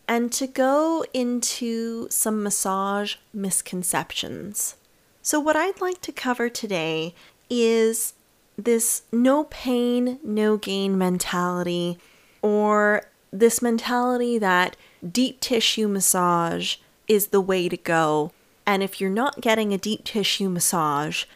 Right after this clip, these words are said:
then you're not getting any benefit from your treatments.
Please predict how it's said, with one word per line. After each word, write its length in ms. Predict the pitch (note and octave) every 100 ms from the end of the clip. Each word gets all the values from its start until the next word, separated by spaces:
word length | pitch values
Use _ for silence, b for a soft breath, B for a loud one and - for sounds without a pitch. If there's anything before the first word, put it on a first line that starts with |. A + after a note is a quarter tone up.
| b -
then 180 | G3
you're 140 | F#3 E3+
not 460 | F3 G3+ G#3+ - -
getting 360 | F#3 F3 E3+
any 200 | E3 E3+
benefit 760 | E3 D#3 - D#3 - G2 - - b b _
from 320 | - F3 E3
your 140 | D#3+
treatments. 800 | D#3 - D#3 - - - - -